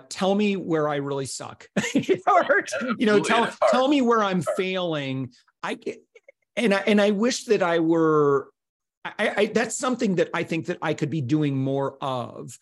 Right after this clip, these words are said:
Speaker 1: Uh, and, and I think sometimes my ego getting, you know, largely it's my
Speaker 2: Sure.
Speaker 1: ego that's just
Speaker 2: Yeah,
Speaker 1: kinda
Speaker 2: for
Speaker 1: getting in the
Speaker 2: sure.
Speaker 1: way, or the fear of, like, uh, you know, and I'm sure what I'm describing is, is, is not entirely <laughs> unique.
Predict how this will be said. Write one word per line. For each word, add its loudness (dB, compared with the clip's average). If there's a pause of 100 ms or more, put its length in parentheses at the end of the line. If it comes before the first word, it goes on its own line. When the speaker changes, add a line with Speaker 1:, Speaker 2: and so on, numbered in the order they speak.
(300)
Speaker 1:
Uh, 2
and, -4
and 0
I 2
think -4 (400)
sometimes -4
my -2
ego 0
getting, -4 (180)
you -10
know, -2
largely -2
it's -8
my -2
Speaker 2:
Sure. -2
Speaker 1:
ego 0
that's -4
just -8
Speaker 2:
Yeah, -4
Speaker 1:
kinda -2
Speaker 2:
for -6
Speaker 1:
getting 0
in 0
the 0
Speaker 2:
sure. 2
Speaker 1:
way, 4
or 4
the 0
fear 2
of, 0
like, -6 (480)
uh, -14
you 0
know, 2 (200)
and 2
I'm 4
sure 2
what 2
I'm 0
describing 0
is, -6
is, -2
is -4
not -4
entirely -4
<laughs> -2
unique. -2